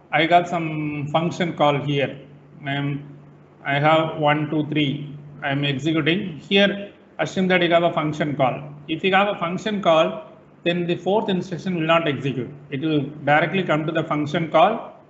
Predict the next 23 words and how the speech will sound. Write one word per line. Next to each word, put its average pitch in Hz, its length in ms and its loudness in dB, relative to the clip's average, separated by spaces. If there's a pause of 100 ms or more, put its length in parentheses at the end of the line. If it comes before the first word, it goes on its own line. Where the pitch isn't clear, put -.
(260)
It 151 140 -4
will 160 120 2
execute 175 520 2
it. 220 300 -2 (480)
So 180 300 4
once 202 380 2
return, 175 760 0 (120)
once 170 260 -4
we 190 120 2
are 175 100 4
returning 160 420 0
R 147 240 4
E 160 140 4
T, 139 320 -4
by 143 120 2
using 165 340 -2
R 151 200 4
E 170 100 2
T 156 160 -2
instruction, 151 440 -4
we 160 120 0
are 131 80 0
returning. 135 460 -4